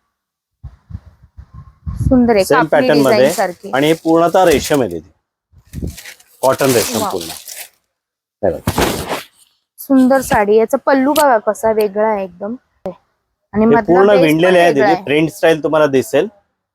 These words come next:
Speaker 1: हा, विण-, विणकाम आहे
Speaker 2: विणकाम
Speaker 1: पूर्ण
Speaker 2: आहे, विणकाम
Speaker 1: केलेलं.
Speaker 2: आहे. पूर्ण विणकाम आहे दीदी.
Speaker 1: छान, मस्त साडी आहे.
Speaker 2: याचं ऑलर काम येतं दीदी.
Speaker 1: वा.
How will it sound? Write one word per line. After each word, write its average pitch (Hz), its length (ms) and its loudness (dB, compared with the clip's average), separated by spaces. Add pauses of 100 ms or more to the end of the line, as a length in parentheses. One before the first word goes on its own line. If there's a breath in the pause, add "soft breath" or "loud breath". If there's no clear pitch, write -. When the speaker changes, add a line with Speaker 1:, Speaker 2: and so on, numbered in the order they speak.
(120)
Speaker 1:
हा, 240 280 -4
विण-, 254 380 0
विणकाम 254 480 2
आहे 165 80 2
Speaker 2:
विणकाम 185 260 2
Speaker 1:
पूर्ण - 160 0
Speaker 2:
आहे, - 60 -4
विणकाम 226 220 -4
Speaker 1:
केलेलं. 202 200 -8
Speaker 2:
आहे. - 140 -20
पूर्ण 170 220 0
विणकाम 123 500 0
आहे 80 100 -14
दीदी. 71 200 -20 (540)
Speaker 1:
छान, 214 240 -12 (480)
मस्त 240 360 -4
साडी 214 320 0
आहे. 185 180 -4
Speaker 2:
याचं 123 200 -2
ऑलर 147 340 4
काम 143 260 0
येतं 104 220 -6
दीदी. - 640 -20
Speaker 1:
वा. 208 140 -6